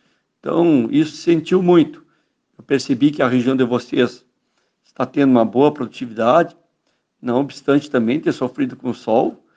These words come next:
mas, assim, em dezembro e mês de janeiro tiveram alguma chuva que em outras regiões do estado a gente não teve, né? A não ser em lo-, é, em lugares localizados, a chuva de verão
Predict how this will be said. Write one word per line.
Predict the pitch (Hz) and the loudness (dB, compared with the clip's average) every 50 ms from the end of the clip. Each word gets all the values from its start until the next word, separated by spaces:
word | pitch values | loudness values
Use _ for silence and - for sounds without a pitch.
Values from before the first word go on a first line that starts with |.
| _ _ _ _ _ _ | _ _ _ _ _ _
mas, | - 123 127 139 156 185 196 - - - - _ _ _ _ _ _ _ _ _ | -2 0 2 2 4 2 2 0 -6 -14 -20 _ _ _ _ _ _ _ _ _
assim, | 135 127 127 - 147 147 | -8 -8 -4 0 2 4
em | 143 | 4
dezembro | 135 139 139 127 - - 131 135 151 180 196 180 147 127 | 4 4 2 2 0 -2 0 2 2 4 2 2 2 0
e | |
mês | 113 120 135 135 | 0 2 0 0
de | 110 | 2
janeiro | 127 123 113 113 120 135 143 156 | 2 0 2 2 2 2 2 0
tiveram | - - 160 - 135 135 143 | -4 -8 -4 0 2 2 4
alguma | 151 139 135 147 156 147 | 4 2 2 0 0 0
chuva | 139 - - 147 147 151 147 180 - - - _ _ | -2 0 0 2 2 2 2 0 -4 -6 -10 _ _
que | _ - 139 | _ -4 0
em | 139 | 2
outras | 139 147 147 165 151 120 | 2 2 2 0 -4 -2
regiões | 131 147 143 127 120 127 135 135 | 0 0 0 2 2 2 2 0
do | 131 | 0
estado | - - - - 123 127 123 135 | -4 -6 0 2 4 4 4 2
a | |
gente | 120 131 139 131 - 147 | 0 0 -2 -2 -4 -6
não | 165 175 | -6 -4
teve, | 170 175 170 156 120 90 - _ _ _ _ _ _ _ _ _ _ _ | 0 2 2 2 2 0 -4 _ _ _ _ _ _ _ _ _ _ _
né? | - 117 | -6 -2
A | 120 120 | 0 2
não | 127 139 135 | 2 2 2
ser | 131 - - 143 | 0 0 2 4
em | 151 | 4
lo-, | 156 165 160 160 - - _ | 4 4 2 0 -6 -12 _
é, | - 123 120 117 113 113 110 107 - - | -2 0 2 2 2 2 0 -2 -4 -6
em | - 135 127 | -4 -2 0
lugares | 123 131 113 123 120 131 143 147 127 | 0 2 4 4 4 6 4 4 2
localizados, | 131 147 165 160 - 170 170 175 151 117 143 139 139 120 101 | 2 2 2 4 2 2 2 2 2 4 4 6 6 4 2
a | 117 113 | -4 -12
chuva | - - 139 131 | -12 -10 -6 -2
de | 127 143 143 | 0 2 2
verão | 127 131 123 131 139 160 190 202 185 | 2 4 4 4 4 4 2 2 -2